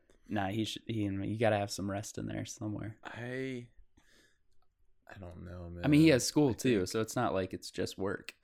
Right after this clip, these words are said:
Speaker 1: Right, <clears throat> right. This, taking a break for school makes sense, but taking a break for the sake of taking a break, I don't know. Something about really working hard and then maybe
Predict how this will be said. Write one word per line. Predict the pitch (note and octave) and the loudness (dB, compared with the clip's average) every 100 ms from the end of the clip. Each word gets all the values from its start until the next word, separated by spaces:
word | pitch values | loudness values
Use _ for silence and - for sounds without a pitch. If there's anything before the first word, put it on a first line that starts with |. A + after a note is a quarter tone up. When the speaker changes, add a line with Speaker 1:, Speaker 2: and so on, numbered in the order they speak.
| - | -16
Speaker 1:
Right, | C#2 D2+ D2+ D#2 D#2 - - - | -10 -8 -6 -6 -8 -8 -10 -10
<clears throat> | - G#2 F2+ | -8 -8 -6
right. | E2 D#2 D2+ - | -4 -4 -4 -8
This, | F#2+ - - G#2 G#2 | -14 -14 -14 -14 -10
taking | D3 D3 D#3 B2+ | -6 -6 -6 -8
a | F2+ | -6
break | F2 E2+ - | -6 -6 -8
for | F2+ | -16
school | - - G2 | -16 -12 -8
makes | E2+ D#2+ - | -8 -8 -12
sense, | - D2 D2 - - - _ _ _ _ - | -12 -12 -14 -16 -20 -20 _ _ _ _ -14
but | F#2 | -8
taking | G2+ G2 F#2 | -6 -6 -8
a | |
break | E2+ F2 F2 | -6 -6 -6
for | - D#2+ | -8 -10
the | E2 | -8
sake | F2+ E2+ | -8 -8
of | E2 | -8
taking | F2 E2+ E2 D#2+ | -10 -10 -10 -12
a | |
break, | D#2 D#2+ D#2 - - _ _ _ _ _ _ - _ _ - | -10 -8 -8 -12 -20 _ _ _ _ _ _ -20 _ _ -14
I | |
don't | F2 G2+ | -10 -8
know. | A#2 B2 G#2+ G2 F#2 - _ | -6 -4 -4 -4 -8 -12 _
Something | - G2+ - A2 | -14 -12 -8 -6
about | G2+ G#2+ F#2+ E2+ | -2 0 0 -2
really | F#2+ G2+ G2+ | -4 -4 -4
working | F#2+ F#2+ F#2 F2+ | -4 -6 -6 -6
hard | F#2 E2+ E2 | -4 -4 -4
and | E2 E2+ | -6 -10
then | E2 E2+ E2+ F2 - _ - - _ _ _ _ _ _ _ - | -10 -8 -8 -10 -14 _ -20 -20 _ _ _ _ _ _ _ -10
maybe | F2+ F2 F2+ E2+ E2+ | -6 -4 -4 -4 -6